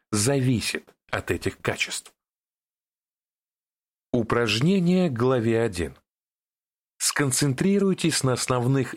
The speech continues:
энергетических потребностях: жизнеспособность –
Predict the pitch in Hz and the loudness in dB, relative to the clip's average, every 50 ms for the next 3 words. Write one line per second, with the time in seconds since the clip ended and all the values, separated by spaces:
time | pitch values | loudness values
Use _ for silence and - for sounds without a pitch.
0 | - 135 120 123 117 110 131 127 123 - - - 123 - - 139 120 - - 147 | -2 0 2 0 0 0 0 -2 -2 -2 -2 -2 -2 -2 -2 -2 -2 -2 -2 -2
1 | - - 147 107 80 85 - - - - 78 73 - - - _ _ _ _ _ | 0 0 -2 -2 -2 -4 -4 -4 -4 -6 -6 -8 -8 -10 -20 _ _ _ _ _
2 | - 110 98 120 139 127 127 139 131 - - 156 143 - - 131 85 78 82 78 | -2 0 0 2 2 2 2 0 0 0 -2 -2 0 0 0 0 0 -2 -4 -6
3 | - - - - | -6 -8 -10 -12